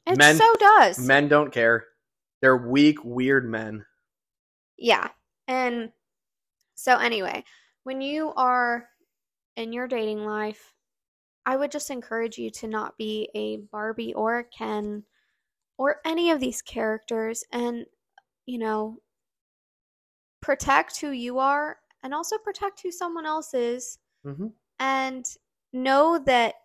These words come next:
Speaker 1: your savior is not a movement. Your savior is not a, um,
Speaker 2: Another person.
Speaker 1: and not, not another person. It is not an idea.
Speaker 2: Mm-hmm.
Speaker 1: But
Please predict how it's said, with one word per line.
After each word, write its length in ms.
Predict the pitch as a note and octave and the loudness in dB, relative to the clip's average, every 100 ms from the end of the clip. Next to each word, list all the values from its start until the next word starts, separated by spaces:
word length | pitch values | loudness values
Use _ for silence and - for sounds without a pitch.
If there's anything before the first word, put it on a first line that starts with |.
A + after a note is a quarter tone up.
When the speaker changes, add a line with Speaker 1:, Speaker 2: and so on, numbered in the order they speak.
| - | -14
Speaker 1:
your 260 | A3 B3+ | -6 -4
savior 760 | C#4 - A3+ A#3+ B3 C4+ C4+ C4 - | -4 -2 -2 -2 -6 -4 -2 -2 -2
is 300 | A3+ A3 A3 | -2 -2 -6
not 500 | G#3 G#3 G#3+ A3+ - - - _ _ _ _ | -6 -2 0 -2 -4 -12 -20 _ _ _ _
a 80 | G#3+ | -8
movement. 760 | G#3+ C4 C4+ C4+ C#4 C#4+ - - _ _ _ _ _ | -6 -6 -8 -10 -10 -12 -20 -20 _ _ _ _ _
Your 100 | A#3 | -18
savior 500 | - G#3+ A3 A#3 A3+ | -10 -8 -6 -6 -6
is 240 | - A3 A3 | -6 -10 -8
not 440 | A3 A3 A3 - - - | -4 -2 -4 -8 -18 -10
a, 480 | A#3+ A3+ G#3+ G#3 G#3 _ _ _ _ _ _ _ _ _ - | -6 -4 -4 -6 -12 _ _ _ _ _ _ _ _ _ -18
um, 500 | A3+ A#3+ G#3+ G3+ G3+ G3 _ _ _ _ _ _ _ _ _ _ _ _ _ _ | -8 -4 -2 -4 -10 -18 _ _ _ _ _ _ _ _ _ _ _ _ _ _
Speaker 2:
Another 340 | B2 A#2+ A2+ A2 | -8 -6 -2 -4
person. 560 | - B2 C3 C#3+ C#3 C#3 | -2 -2 -2 -4 -8 -10
Speaker 1:
and 120 | B3 | -12
not, 280 | A#3 B3 C4 B3+ | -10 -10 -12 -14
not 240 | A#3+ B3+ | -12 -10
another 300 | C4+ C#4 C4+ | -10 -8 -8
person. 680 | C#4 C#4 C#4 - D#4 D4 D4 - | -8 -10 -10 -12 -14 -14 -16 -12
It 100 | A3+ | -12
is 120 | G#3+ | -8
not 200 | A#3+ B3+ | -6 -4
an 140 | A#3+ | -6
idea. 720 | G#3+ A3 F#3+ A3 B3 D4+ D#4+ D#4+ _ _ | -6 -8 -8 -8 -4 -2 -4 -8 _ _
Speaker 2:
Mm-hmm. 260 | A2+ A#2+ D#3+ - | -20 -20 -20 -6
Speaker 1:
But 340 | A3 A3+ A3 | -2 -2 -4